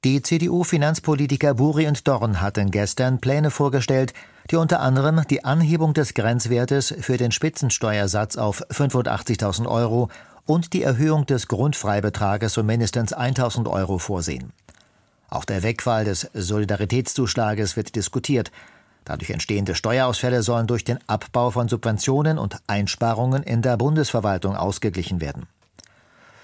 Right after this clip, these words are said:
C-D-U-Generalsekretär Linnemann lobte das Konzept. Die Reform wäre ein Durchbruch und genau das richtige Signal,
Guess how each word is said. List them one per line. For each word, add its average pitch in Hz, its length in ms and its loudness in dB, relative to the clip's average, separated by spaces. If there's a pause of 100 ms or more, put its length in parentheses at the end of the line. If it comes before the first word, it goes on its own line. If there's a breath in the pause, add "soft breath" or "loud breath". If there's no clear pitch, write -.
C-D-U-Generalsekretär 147 1200 2
Linnemann 131 460 2
lobte 127 300 0
das 92 200 -2
Konzept. - 580 -8
Die 80 60 -8
Reform 131 480 -2
wäre 117 300 0
ein 113 100 0
Durchbruch 139 500 0
und 143 180 -2
genau 170 260 2
das 160 200 0
richtige 156 400 0
Signal, 143 480 2